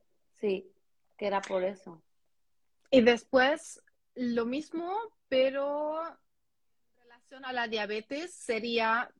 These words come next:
Speaker 2: tomar en cuenta, por supuesto, que sube y baja tus niveles de azúcar en la sangre. De repente, sí, aconsejarte con un nutricionista especial-, especializada en el tema para ver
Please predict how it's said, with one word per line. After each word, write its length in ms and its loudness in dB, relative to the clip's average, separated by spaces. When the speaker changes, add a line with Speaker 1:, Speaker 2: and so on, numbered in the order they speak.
Speaker 2:
tomar 260 -8
en 120 -4
cuenta, 380 0
por 120 -10
supuesto, 680 0
que 200 2
sube 400 -2
y 100 -2
baja 320 2
tus 180 -8
niveles 400 -4
de 80 -4
azúcar 360 -4
en 60 -6
la 100 -2
sangre. 380 0
De 120 -4
repente, 400 -4
sí, 280 -4
aconsejarte 680 0
con 140 -4
un 80 -4
nutricionista 680 -4
especial-, 500 -4
especializada 720 4
en 80 0
el 120 -2
tema 360 4
para 180 0
ver 180 -4